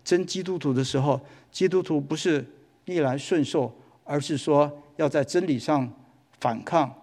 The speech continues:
要顺服神，不顺从人。最后他这样结束说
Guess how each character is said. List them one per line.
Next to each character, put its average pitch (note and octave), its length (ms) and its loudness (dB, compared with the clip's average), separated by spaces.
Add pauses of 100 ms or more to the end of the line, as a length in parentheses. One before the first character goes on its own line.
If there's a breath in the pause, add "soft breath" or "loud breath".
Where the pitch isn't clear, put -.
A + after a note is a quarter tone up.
(580)
要 C#3+ 160 2
顺 D3+ 320 2
服 C3+ 100 -4
神， C3 400 -2
不 C#3+ 80 -2
顺 C3+ 160 2
从 A#2 180 0
人。 A2+ 220 -4 (1400 loud breath)
最 F#3+ 140 10
后 E3 180 10
他 D#3+ 120 4
这 E3+ 80 6
样 D#3 120 10
结 C3 160 4
束 C#3+ 160 2
说 C#3 240 0